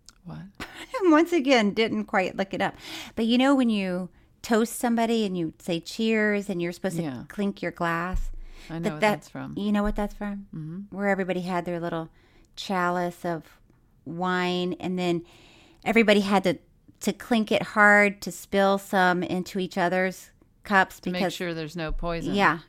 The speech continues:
Speaker 2: 'cause if somebody
Speaker 1: Mm-hmm.
Speaker 2: poisoned one of 'em, then guess
Speaker 1: Mm-hmm.
Speaker 2: what, you guys?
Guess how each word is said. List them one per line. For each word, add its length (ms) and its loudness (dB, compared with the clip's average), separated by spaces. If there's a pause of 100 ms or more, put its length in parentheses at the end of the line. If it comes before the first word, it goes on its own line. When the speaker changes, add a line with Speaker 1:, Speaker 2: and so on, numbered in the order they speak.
Speaker 2:
'cause 160 -12
if 100 -8
somebody 340 -2
Speaker 1:
Mm-hmm. 100 -6
Speaker 2:
poisoned 420 2
one 180 2
of 80 0
'em, 380 2 (180)
then 160 -4
guess 240 0
Speaker 1:
Mm-hmm. 80 -12
Speaker 2:
what, 440 2
you 180 -2
guys? 580 2